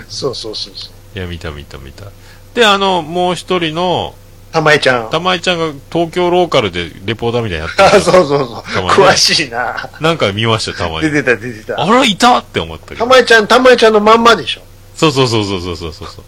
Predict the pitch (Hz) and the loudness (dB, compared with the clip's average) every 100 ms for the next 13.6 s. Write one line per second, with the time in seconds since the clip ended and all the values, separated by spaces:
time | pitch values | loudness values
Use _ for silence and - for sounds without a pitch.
0 | - - 165 127 240 247 233 226 208 160 | -18 -14 -12 -2 2 4 4 4 4 2
1 | 165 160 139 113 - 120 107 98 92 85 | 2 2 2 -4 -6 -6 -8 -12 -12 -12
2 | - 82 - 78 - - - - 101 78 | -12 -14 -12 -14 -14 -18 -20 -18 -14 -12
3 | 78 80 82 76 - - - 87 90 85 | -12 -14 -14 -16 -14 -14 -12 -12 -12 -12
4 | 80 69 - - - - - - - - | -14 -16 -20 -20 -20 -20 -20 -20 -20 -20
5 | - - - 85 82 80 - - 95 - | -20 -20 -16 -14 -12 -14 -14 -16 -14 -10
6 | 87 - 98 - - 101 139 139 135 120 | -12 -12 -16 -18 -14 -6 -4 -2 -2 0
7 | 123 120 135 123 117 110 110 98 98 92 | 0 -2 -4 -6 -8 -8 -6 -6 -6 -8
8 | 87 82 80 - 82 - - 95 - - | -12 -12 -12 -14 -16 -18 -18 -20 -20 -20
9 | - - - - - - 143 180 185 170 | -20 -20 -18 -18 -20 -16 -6 0 0 0
10 | 147 156 147 110 98 - - - - - | 2 2 2 0 -8 -14 -14 -18 -16 -14
11 | - 85 78 82 78 82 78 82 76 - | -10 -8 -8 -12 -12 -12 -10 -10 -12 -12
12 | - - - - - - 123 170 180 180 | -16 -18 -20 -18 -18 -8 0 2 4 2
13 | 160 202 190 - - - | 4 2 2 -6 -16 -20